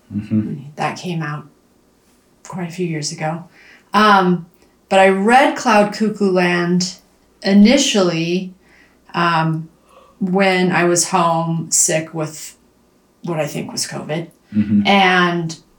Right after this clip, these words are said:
Speaker 2: um, so I had a big chunk of time, and I was able to read it through in just a few days,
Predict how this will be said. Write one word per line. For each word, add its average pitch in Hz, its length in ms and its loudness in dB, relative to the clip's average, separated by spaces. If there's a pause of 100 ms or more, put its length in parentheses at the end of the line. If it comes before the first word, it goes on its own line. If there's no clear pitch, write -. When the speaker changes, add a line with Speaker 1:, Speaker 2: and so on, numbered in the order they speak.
(180)
Speaker 2:
um, 185 220 2
so 190 160 2
I 180 60 6
had 185 200 4
a 180 220 -4
big 208 300 2 (180)
chunk 196 320 2
of 175 100 -6
time, 165 480 -4 (300)
and 190 140 2
I 180 80 6
was 170 120 0
able 180 280 0
to 165 100 -2
read 175 260 0
it 156 200 -2
through 160 480 -6
in 151 180 -8
just 151 220 -6
a 160 40 -10
few 165 240 -6
days, 151 680 -8